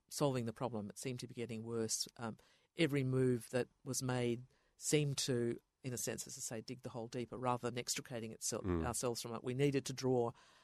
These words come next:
Speaker 1: a very, you know, deliberate line in the sand. So, yes,
Speaker 2: Mm.
Speaker 1: it was hard for a lot of people, inclu-, well, especially Peter Dowding.
Speaker 2: Mm.
Speaker 1: Um, but the judgment was made by his colleagues that, um,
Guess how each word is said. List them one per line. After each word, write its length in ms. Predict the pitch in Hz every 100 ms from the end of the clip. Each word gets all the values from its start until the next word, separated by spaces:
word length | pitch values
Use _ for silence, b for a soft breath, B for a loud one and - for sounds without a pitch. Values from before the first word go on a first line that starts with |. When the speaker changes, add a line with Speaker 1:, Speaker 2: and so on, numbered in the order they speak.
| b
Speaker 1:
a 100 | 131
very, 480 | 123 147 135 127 127 _ _ - -
you 120 | 147
know, 220 | 120 107 95 -
deliberate 420 | 139 143 147 135
line 200 | 127 120
in 60 | 113
the 60 |
sand. 360 | 113 120 110 101
So, 140 | -
yes, 380 | 131 143 131 90
Speaker 2:
Mm. 40 | 87 b b b
Speaker 1:
it 120 | 175 165
was 220 | 196 180
hard 340 | 151 120 104
for 120 | -
a 40 | 127
lot 140 | 120
of 100 | 120
people, 320 | - 127 -
inclu-, 280 | 113 127 165
well, 180 | 147 113
especially 500 | - 143 - 202 -
Peter 240 | 98 110 101
Dowding. 440 | 110 113 - - _ -
Speaker 2:
Mm. 280 | 95 85 76
Speaker 1:
Um, 340 | 123 117 123 -
but 180 | - - - - - - 139 - -
the 80 |
judgment 440 | 131 151 143 139 -
was 160 | 123
made 240 | 135 123 120
by 140 | 120
his 180 | 127 135
colleagues 500 | - 143 110 110 -
that, 200 | 139 - _
um, 300 | 135 127 131